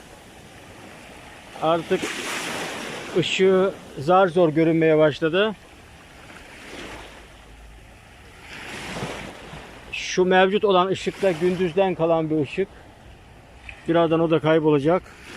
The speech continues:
Zaten bize yakın olan yerler kararmaya başladı. Güneşe yakın olan denizin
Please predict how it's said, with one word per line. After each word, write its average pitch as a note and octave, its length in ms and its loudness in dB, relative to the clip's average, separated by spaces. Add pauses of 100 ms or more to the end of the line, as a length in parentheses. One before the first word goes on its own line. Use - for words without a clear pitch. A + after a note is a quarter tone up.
(2750)
Zaten D#3+ 540 0
bize E3 160 0
yakın F3+ 340 2
olan F3+ 220 4
yerler F3 320 4
kararmaya F3 580 4
başladı. E3 580 2 (920)
Güneşe F3+ 360 4
yakın F#3 340 6
olan F3 320 4
denizin E3 460 2